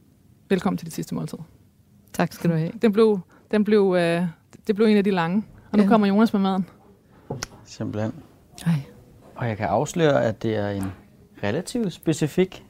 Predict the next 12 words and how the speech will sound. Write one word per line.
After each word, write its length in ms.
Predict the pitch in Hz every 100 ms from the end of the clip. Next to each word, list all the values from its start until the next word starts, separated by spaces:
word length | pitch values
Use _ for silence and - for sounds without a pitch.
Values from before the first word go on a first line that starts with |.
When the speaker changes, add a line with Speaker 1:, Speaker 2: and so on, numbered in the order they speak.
| -
Speaker 3:
menu, 240 | 143 147 165 - - - - - - -
og, 300 | 143 135 123
øh, 60 | 117
det, 60 |
I 60 | 131
skal 200 | - 180
have, 160 | 165 104 - - -
det 100 | -
er 40 |
foie 140 | 147 131
gras 160 | 147 - - _ -
Speaker 2:
Ja. 120 | 254